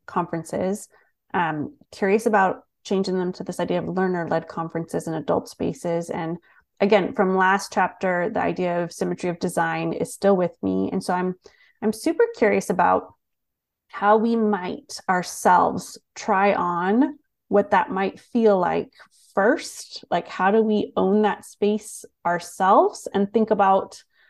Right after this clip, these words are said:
what that looks and sounds like in order to better understand how we might create these experiences for our students? Um, maybe it's the reimagining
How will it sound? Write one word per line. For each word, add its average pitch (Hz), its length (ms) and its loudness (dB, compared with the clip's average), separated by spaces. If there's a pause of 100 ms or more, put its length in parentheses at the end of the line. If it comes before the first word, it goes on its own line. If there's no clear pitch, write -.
(240)
what 214 160 2
that - 180 0
looks 214 200 -2
and 196 120 -2
sounds 190 280 -2
like 233 280 0
in 208 80 -2
order 208 260 2
to 208 100 -4
better 190 640 0 (240)
understand 233 400 0
how 233 80 -4
we 226 80 0
might 208 240 -2
create 208 280 -2
these 196 120 -4
experiences 190 720 -4
for - 140 -6
our 180 120 0
students? - 760 -4 (360)
Um, 170 500 -4 (380)
maybe 180 200 2
it's 196 160 0
the 190 80 0
reimagining 190 880 -2